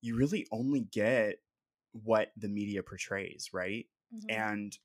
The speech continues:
Speaker 1: they were pretty ruthless in their portrayal of what had happened.
Speaker 2: And they just kept playing it over and over and over.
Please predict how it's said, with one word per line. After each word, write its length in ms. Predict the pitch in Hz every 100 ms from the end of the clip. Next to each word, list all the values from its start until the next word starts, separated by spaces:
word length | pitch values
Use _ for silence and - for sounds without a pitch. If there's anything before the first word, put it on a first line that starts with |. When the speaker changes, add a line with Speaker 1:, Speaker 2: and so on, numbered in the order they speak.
| -
Speaker 1:
they 100 | 107
were 100 | 107
pretty 240 | 127 135
ruthless 520 | 107 107 98 101 92
in 80 | 98
their 120 | 95
portrayal 500 | - 98 - 92 90
of 100 | 90
what 120 | 92
had 120 | 98 -
happened. 600 | - - - - 233 - _ _ _
Speaker 2:
And 140 | 220 220
they 80 |
just 200 | 220 240
kept 220 | - 208 -
playing 260 | 208 196
it 100 | 185 -
over 360 | 196 190 190
and 160 | 165 185 -
over 320 | 185 180 180
and 160 | 147 175
over. 560 | 185 190 160 85 160